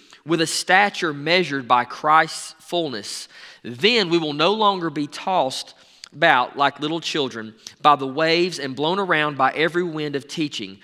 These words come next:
by human cunning and cleverness in the techniques of deceit." You know, discipleship is such an important aspect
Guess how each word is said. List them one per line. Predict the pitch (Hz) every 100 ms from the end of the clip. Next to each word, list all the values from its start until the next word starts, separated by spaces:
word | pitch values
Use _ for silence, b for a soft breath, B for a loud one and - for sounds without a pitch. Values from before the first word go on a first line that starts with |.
| B B
by | - 139
human | 131 190 202 202
cunning | - 180 147 139
and | 131
cleverness | - 170 147 123 123 -
in | 131
the | 123
techniques | - 147 131 147 143 127 - - B B B B
of | 139 120
deceit." | 127 - 156 131 90 - _ _ _ _ b b b b b _ _ -
You | 165
know, | 190
discipleship | 170 165 - 214 - 196 - 190 185
is | 143
such | - 185 185 175
an | 143
important | 139 131 - 170 170 170 -
aspect | 143 143 - 131 113 -